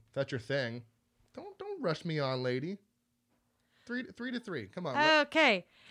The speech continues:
Speaker 2: In what movie could you? Oh wait.
Speaker 1: Oh,
Speaker 2: that's the second
Speaker 1: shit.
Speaker 2: <laughs> Okay.
Speaker 1: Whoa, easy there,
Speaker 2: What
Speaker 1: killer.
Speaker 2: twenty seventeen film involves a boy who is accidentally witness to a cult ritual in his house and has to survive the night?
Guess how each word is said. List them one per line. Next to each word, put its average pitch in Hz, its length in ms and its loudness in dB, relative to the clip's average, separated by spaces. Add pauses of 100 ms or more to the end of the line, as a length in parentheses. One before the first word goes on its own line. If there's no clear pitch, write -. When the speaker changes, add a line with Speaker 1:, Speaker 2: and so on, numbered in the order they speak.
(120)
Speaker 2:
In 277 200 4
what 311 180 8
movie 294 380 2
could 247 220 2
you? 269 200 -2 (600)
Oh 220 100 0
wait. 175 220 -2
Speaker 1:
Oh, 226 120 10
Speaker 2:
that's 175 100 2
the 208 60 0 (120)
second 208 180 0
Speaker 1:
shit. 415 320 12
Speaker 2:
<laughs> 466 360 12 (400)
Okay. 320 380 8
Speaker 1:
Whoa, 156 260 2
easy 147 280 -4
there, 117 80 0
Speaker 2:
What 302 140 8
Speaker 1:
killer. 123 160 0
Speaker 2:
twenty 302 260 2
seventeen 302 480 2
film 240 440 4
involves 220 960 2
a 208 140 0
boy 254 400 0
who 233 120 0
is 202 120 0
accidentally 233 600 -2
witness 247 400 -6
to 196 160 -8
a 170 40 -6
cult - 380 -2
ritual 262 480 2
in 247 80 2
his 202 160 -4
house 233 380 4
and 196 80 -4
has 190 200 0
to 202 120 -10
survive 170 380 -4
the 202 80 -8
night? 220 260 -6